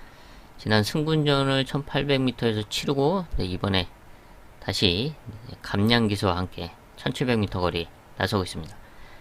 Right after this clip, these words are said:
네, 대표적으로 이렇게 세 마리가 이제 눈에 띄는데,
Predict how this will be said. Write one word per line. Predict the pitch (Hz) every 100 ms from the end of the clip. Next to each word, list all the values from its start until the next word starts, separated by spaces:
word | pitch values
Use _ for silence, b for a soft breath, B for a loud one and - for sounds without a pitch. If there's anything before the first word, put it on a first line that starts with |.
| B B
네, | 117
대표적으로 | - - 190 160 139
이렇게 | 120 139
세 | - 170
마리가 | 170 156 143 127 113 101 98
이제 | 95 101
눈에 | 104 120
띄는데, | - 113 98 113 101